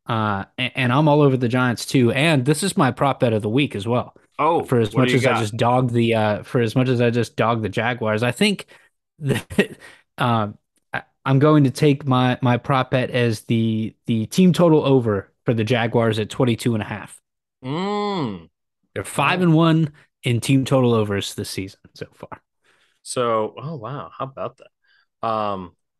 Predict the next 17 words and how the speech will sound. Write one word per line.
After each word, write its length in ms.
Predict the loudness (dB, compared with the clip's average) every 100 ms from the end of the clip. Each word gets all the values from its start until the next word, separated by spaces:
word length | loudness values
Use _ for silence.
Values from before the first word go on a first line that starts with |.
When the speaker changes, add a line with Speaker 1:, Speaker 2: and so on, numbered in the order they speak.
| -18
Speaker 2:
team 480 | -10 -8 -6 -8
total 540 | -10 -10 -8 -6 -8 -8
over. 300 | -6 -6 -6
And 180 | -6 -4
what's 180 | -4 -4
it? 60 |
You 60 | -8
said 180 | -8 -6
twenty-two 440 | -4 -4 -4 -4
and 80 | -4
a 40 |
half? 220 | -4 -8 -10
Speaker 1:
Twenty-two 560 | -2 2 4 2 2 2
and 80 | 4
a 40 |
half, 420 | 2 0 -2 -8
yeah. 160 | -10 -10